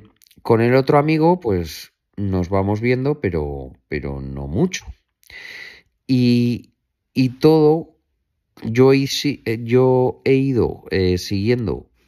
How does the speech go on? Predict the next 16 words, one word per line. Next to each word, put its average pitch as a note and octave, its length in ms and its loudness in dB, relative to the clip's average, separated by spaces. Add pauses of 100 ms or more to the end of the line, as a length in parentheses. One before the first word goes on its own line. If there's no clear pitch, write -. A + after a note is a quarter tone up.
(1600)
cuando F#2+ 440 4
la F2+ 120 2
gente A#2+ 320 -2
echaba A#2 800 -2
las G#2+ 180 -4
apuestas G#2 500 -6
de, C#2+ 440 -4
de D2 120 -4
la D2 200 -6
primitiva, F#2+ 520 -2 (720)
he A#2 100 4
ido A2+ 300 6
siguiendo C#3 760 0 (100)
por G2+ 160 -2
los F2 180 2
resultados A#2+ 840 -2